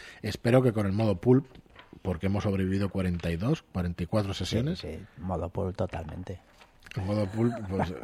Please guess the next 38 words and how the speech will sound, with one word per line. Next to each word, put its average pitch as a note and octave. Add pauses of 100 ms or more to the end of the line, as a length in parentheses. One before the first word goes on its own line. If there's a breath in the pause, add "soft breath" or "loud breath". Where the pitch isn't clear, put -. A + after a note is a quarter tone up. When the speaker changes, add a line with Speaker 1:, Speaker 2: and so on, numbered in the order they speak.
Speaker 1:
oye, A2
que F#2
Jota A2
no B2
es A2
un, F#2
Speaker 2:
Pero A#2
viendo A#2+
Speaker 1:
un B2
Speaker 2:
cómo D#3
Speaker 1:
humorista, C#3
Speaker 2:
juegas C3
Speaker 1:
¿eh? D3
Speaker 2:
tú, D3+ (220)
a, A2+
a, G#2+
con -
Speaker 1:
Saca -
la G2
Speaker 2:
pistola C3+
en C#3
Speaker 1:
pistola. D#3
Speaker 2:
mano, F#3 (400 loud breath)
pues G2+
es F#2+
normal F#2+
que C3+
juegues G#2
en G2+
modo F2+
Pulp, E3
si -
no F2
ya G#2
habrías A#2+
muerto A2+
siete -
veces. A2+